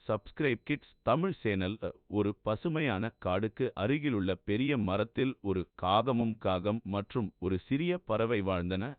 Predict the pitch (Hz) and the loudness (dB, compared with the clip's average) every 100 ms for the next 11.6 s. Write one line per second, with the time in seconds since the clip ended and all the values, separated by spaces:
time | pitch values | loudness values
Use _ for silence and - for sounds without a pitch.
0 | _ - 90 104 92 98 143 147 90 104 | _ -6 -2 0 2 2 0 -2 0 0
1 | 131 131 120 107 101 120 101 101 110 - | 2 0 0 0 2 2 2 2 0 -2
2 | 95 104 104 92 92 92 104 85 82 113 | 2 2 2 2 0 0 0 0 0 -2
3 | - _ - 95 139 180 147 107 87 104 | -4 _ -2 0 2 2 2 0 0 -2
4 | 95 - - 120 151 156 110 98 117 98 | -2 -6 -2 0 2 2 2 2 2 2
5 | 101 98 _ - 101 117 98 87 87 85 | 0 -2 _ -4 -2 0 0 0 -2 -4
6 | 87 - - 98 107 117 101 - 123 92 | -4 -10 0 2 2 0 -2 0 0 2
7 | 92 87 _ _ - 127 147 147 147 139 | 0 -2 _ _ -4 -2 0 0 0 -2
8 | 107 101 - 120 98 _ - 95 120 170 | -2 -2 -2 -4 -4 _ -6 -4 0 0
9 | 185 160 143 - 90 101 113 98 85 101 | 2 0 0 -4 -4 0 2 2 0 0
10 | 120 87 87 87 80 - - 98 110 101 | 0 0 0 -4 -6 -14 -14 -4 -2 0
11 | 98 - 151 139 117 | -2 -2 -2 0 0